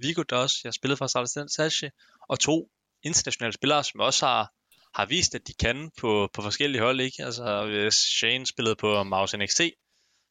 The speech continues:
Svedje, der har spillet, øh, Jago, har spillet Eyeballers med, med nogle legender. Så jeg, jeg er også spændt på at se, hvad, hvad det ender med at blive for dem til i den her sæson, fordi,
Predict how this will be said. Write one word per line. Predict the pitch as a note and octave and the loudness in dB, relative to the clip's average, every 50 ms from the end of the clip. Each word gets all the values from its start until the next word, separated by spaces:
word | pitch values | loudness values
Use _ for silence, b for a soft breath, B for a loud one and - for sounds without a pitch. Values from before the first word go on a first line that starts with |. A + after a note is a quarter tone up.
| - | -8
Svedje, | - - B2 C3 D3 D3 | -2 0 2 4 4 2
der | B2+ B2+ - A2+ | 2 0 0 -2
har | G#2+ | -2
spillet, | - - A#2+ A#2 A#2 A#2 A#2 A2 G#2+ | -2 -2 -2 0 2 2 2 2 2
øh, | G2 F2+ E2+ F#2 F2+ F2+ - - - | 0 -2 -2 -4 -6 -6 -8 -10 -6
Jago, | F2+ F#2+ G2 G#2 A#2+ C3 - C#3 B2+ | -2 0 2 2 0 0 -2 -6 -8
har | B2 A#2 | -8 -10
spillet | - - - A#2+ A#2 A#2 A2 G#2 G2+ G2 G2 A#2 | -10 -8 -2 0 0 0 2 0 0 2 2 2
Eyeballers | C3 C3+ - C3+ B2+ B2 B2 A#2+ - - | 2 0 -2 -4 -2 -2 -4 -4 -4 -4
med, | A#2 G#2 G2+ G2+ G2+ G#2 - _ - - | -2 -2 0 0 -2 -4 -6 _ -20 -18
med | - A2 | -12 -10
nogle | G#2+ G#2 G#2+ G2+ | -8 -8 -4 -4
legender. | G#2+ - A2 A#2 D3 D#3 D#3 C3 b b b b b b _ | -2 -2 -2 -2 -2 -4 -8 -8 b b b b b b _
Så | - G#2+ | -2 0
jeg, | A2 B2+ D3 - - - | 2 2 2 2 0 2
jeg | - D#3+ E3+ | 2 2 4
er | F3+ | 4
også | F#3+ G3 - | 2 2 0
spændt | - A3 G#3+ G3 - | -2 -2 -4 -4 -4
på | - F#3 | -2 0
at | D#3+ | 2
se, | - F#3+ F#3+ F3+ - - _ | 2 2 2 0 -2 -6 _
hvad, | C#3 C3+ C#3 D3 D3 C#3 C3+ B2+ B2 A2+ A#2+ C3+ - - - | 0 2 4 4 4 4 2 2 0 -2 -6 -12 -20 -14 -2
hvad | - B2 C3+ | -2 -2 0
det | - C#3+ - C3 | 0 -4 -8 -4
ender | C3 C#3+ | -2 -2
med | C#3+ C3+ B2 | 0 0 -2
at | A#2+ - - | -2 -2 -2
blive | B2+ C3 C#3+ D#3 | -2 -2 -2 0
for | - - B2 | -2 -2 -2
dem | - - A2 B2 C#3+ D3 - - _ - | 0 -2 -2 -2 -4 -10 -16 -20 _ -8
til | - - A#2 | -4 -4 -2
i | G#2+ | -2
den | A2+ A#2 | -4 -4
her | A#2 A2 | -2 -2
sæson, | - - G#2 G#2 A2+ A#2+ - | 0 0 0 -2 -4 -8 -12
fordi, | - G#2 G#2+ G#2 G#2+ | -10 -6 -6 -6 -6